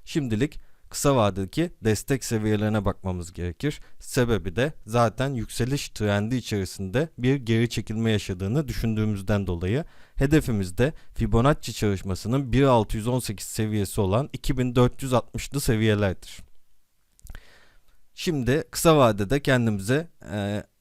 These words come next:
alım yeri kollamak için haftalık ve günlük grafikleri kontrol edeceğiz.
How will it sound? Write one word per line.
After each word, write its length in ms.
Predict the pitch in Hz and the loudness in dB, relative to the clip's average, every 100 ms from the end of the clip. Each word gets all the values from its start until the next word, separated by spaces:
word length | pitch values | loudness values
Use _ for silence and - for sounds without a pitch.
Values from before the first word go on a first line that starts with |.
| - | 0
alım 320 | 113 139 160 | 4 6 6
yeri 260 | 123 117 120 | 4 2 2
kollamak 500 | 120 117 127 127 120 | 0 0 0 -2 -4
için 300 | - 135 170 - - - - - | -6 -8 -8 -12 -20 -20 -20 -10
haftalık 600 | - 139 - 135 127 - | 0 0 2 2 2 2
ve 80 | 143 | 2
günlük 380 | 139 135 147 - | 2 2 0 -2
grafikleri 640 | 120 107 - - 107 151 185 - | 0 0 -2 -4 0 0 -2 -2
kontrol 400 | 120 113 117 104 | 0 0 0 -2
edeceğiz. 560 | 92 92 - 85 - | -2 -8 -12 -14 -14